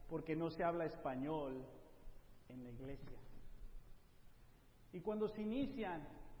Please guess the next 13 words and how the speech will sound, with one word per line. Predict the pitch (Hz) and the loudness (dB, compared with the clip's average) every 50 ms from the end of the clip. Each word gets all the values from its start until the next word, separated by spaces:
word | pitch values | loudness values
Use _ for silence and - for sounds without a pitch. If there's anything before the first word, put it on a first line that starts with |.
| - - - - - - - - - | -10 -12 -14 -16 -18 -18 -20 -14 -2
estas | - 202 208 208 226 208 - 208 | -2 -2 0 0 -2 -2 -2 -2
iglesias, | 180 180 190 226 247 240 - 202 175 165 160 - - - - - - - - - - - - - - | 0 4 6 6 6 6 6 4 4 4 4 2 -2 -8 -10 -12 -12 -12 -12 -12 -14 -14 -14 -12 -8
ahí | 120 131 143 147 | -4 -2 0 0
es | 143 - - 143 - - - - - | 0 -2 -6 -12 -12 -12 -12 -12 -10
donde | - 127 127 127 117 | -8 -6 -6 -6 -6
estamos | - - 160 151 151 143 143 | -4 -2 0 0 2 2 2
nosotros, | 147 147 - 190 180 156 147 135 127 - - | 0 0 2 2 0 0 0 -4 -4 -4 -2
hay | 151 160 156 | -2 -2 -2
poca | 156 180 190 185 190 196 | 0 0 0 2 2 2
inversión | 190 185 165 175 160 139 - - - 190 185 175 160 143 135 135 - - - - - - - - - - - - | 2 4 4 4 2 2 0 -2 0 0 2 2 2 2 0 -2 -4 -8 -12 -14 -16 -16 -18 -18 -18 -18 -10 -6
de | 147 143 | -2 -2
los | 143 139 - | -2 -2 -2
participantes. | - - 135 117 - 139 120 - 135 - - 147 151 147 - 135 | 0 0 0 0 0 -4 -6 -6 -6 -4 -2 -2 -2 -2 -4 -6